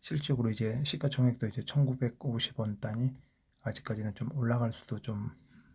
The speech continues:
더 있다고는 보는데 결국은 이제 금융기관 쪽이네요. 금융기관의 블록체인을 연결하는 거잖아요.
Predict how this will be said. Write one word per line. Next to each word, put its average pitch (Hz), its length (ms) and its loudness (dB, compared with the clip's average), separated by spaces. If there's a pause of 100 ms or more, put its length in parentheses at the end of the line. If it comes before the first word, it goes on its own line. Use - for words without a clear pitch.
(140)
더 113 220 -4
있다고는 113 480 -2
보는데 117 560 -2 (1120)
결국은 131 420 6
이제 110 140 2
금융기관 113 760 4
쪽이네요. 101 540 -4 (200)
금융기관의 117 920 2 (540)
블록체인을 113 960 0
연결하는 107 480 0
거잖아요. 104 520 -2